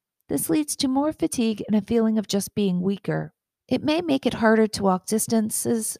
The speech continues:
run, bike, walk up the stairs, and so on. Clearly, if you don't get back to your baseline degree of physical fitness after treatment, you will not feel as good as you did before.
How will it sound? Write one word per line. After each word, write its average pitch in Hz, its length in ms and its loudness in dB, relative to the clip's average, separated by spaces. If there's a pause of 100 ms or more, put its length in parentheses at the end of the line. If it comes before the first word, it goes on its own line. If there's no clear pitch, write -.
run, 220 520 2
bike, 196 340 0 (100)
walk 208 220 0
up 220 120 -2
the - 80 -10
stairs, 180 440 -2
and 185 180 -6
so 190 200 2
on. 160 340 -2 (460)
Clearly, 269 580 8
if - 120 -2
you 254 100 4
don't 330 240 2
get 415 140 -4
back 254 240 -4
to - 120 -6
your 226 100 2
baseline 247 560 -2
degree 202 300 0
of 196 120 -2
physical 247 380 2
fitness 202 460 0
after 196 280 -2
treatment, 165 540 -2
you 240 140 2
will 254 100 2
not 247 300 0
feel 233 240 2
as 214 120 2
good 190 180 2
as 185 140 0
you 196 100 2
did 165 220 0
before. 185 600 0